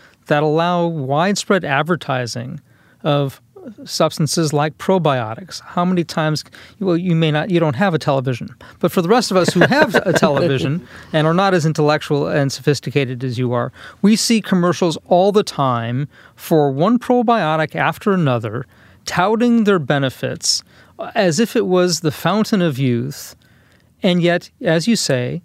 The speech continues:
Speaker 1: the jury is out on this, and yet they are basically, uh, advertising this and pushing this as if this is fact and this is something that everybody should be doing. What are your thoughts about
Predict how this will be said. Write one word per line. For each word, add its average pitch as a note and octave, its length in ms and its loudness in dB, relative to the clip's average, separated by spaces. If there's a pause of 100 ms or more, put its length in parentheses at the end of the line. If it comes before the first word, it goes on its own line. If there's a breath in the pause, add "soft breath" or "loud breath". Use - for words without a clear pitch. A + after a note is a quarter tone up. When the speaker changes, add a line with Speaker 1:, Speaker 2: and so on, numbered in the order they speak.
(100)
Speaker 1:
the D#3 100 0
jury A3 380 0
is A3+ 140 0
out A#3+ 240 -2
on C3+ 200 0
this, C3 260 -2
and E3+ 200 0
yet F#3 240 0
they F3+ 200 2
are E3+ 240 -2
basically, E3 800 -2 (380 soft breath)
uh, - 280 -6 (200)
advertising F#3 760 0
this D#3+ 280 0
and D#3+ 260 0
pushing A3 380 0
this E3 240 0
as D#3 280 0
if E3 300 -2 (160 soft breath)
this F#3 220 0
is E3+ 160 -2
fact D#3 440 -4
and F3 140 0
this D3+ 140 0
is D3+ 140 -2
something E3 340 0
that C#3 140 -2
everybody D#3+ 480 0
should C#3 220 -2
be C3 80 -2
doing. B2+ 500 -2
What F#3 140 0
are B3 40 2
your B3+ 100 2
thoughts A3+ 360 -2
about D#3 360 -2